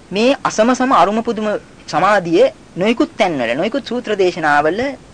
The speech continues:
වර්ණනා කරලා තිබෙනවා. යම්කිසි අහේතුවක් නිසා ඒවා පිළිබඳව අටුවාචාරින් වහන්සේලා සමහර විට නිපාත පද ගැන පිටු ගණන් දැක්වුවත් ඒවා පිළිබඳව සමහර විට වචන දෙක තුනකින්, අ, අටුවාවකින් ඉවර කරලා තියෙනවා. අ, අපි යන්නේ බඳු සූත්‍ර කීපයක් ඉදිරියට ගනිමු.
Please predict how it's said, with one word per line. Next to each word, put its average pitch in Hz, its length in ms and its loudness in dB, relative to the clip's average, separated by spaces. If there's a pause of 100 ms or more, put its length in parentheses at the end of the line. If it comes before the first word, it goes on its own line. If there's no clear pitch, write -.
වර්ණනා 226 440 2
කරලා 160 240 2
තිබෙනවා. 113 380 -10 (200)
යම්කිසි 262 360 -2
අහේතුවක් 240 460 4
නිසා 202 360 2
ඒවා 240 280 4
පිළිබඳව 226 400 0
අටුවාචාරින් 185 640 2
වහන්සේලා 170 440 -2
සමහර 156 280 -6
විට 147 140 -6
නිපාත 175 340 -4
පද 185 220 -2
ගැන 180 180 -4 (280)
පිටු 180 220 -4
ගණන් 180 260 2
දැක්වුවත් 240 500 0
ඒවා 254 280 2
පිළිබඳව 254 380 0
සමහර 240 340 0
විට 254 160 -6
වචන 240 300 0
දෙක 233 200 -4
තුනකින්, 247 380 -6 (520)
අ, 240 120 0 (420)
අටුවාවකින් 233 540 2
ඉවර 247 180 6
කරලා 156 220 2
තියෙනවා. 113 280 -14 (800)
අ, 185 160 -4
අපි - 200 2
යන්නේ 254 240 2
බඳු 254 180 0
සූත්‍ර 247 260 -2
කීපයක් 226 320 -2
ඉදිරියට 190 340 2
ගනිමු. 147 420 -2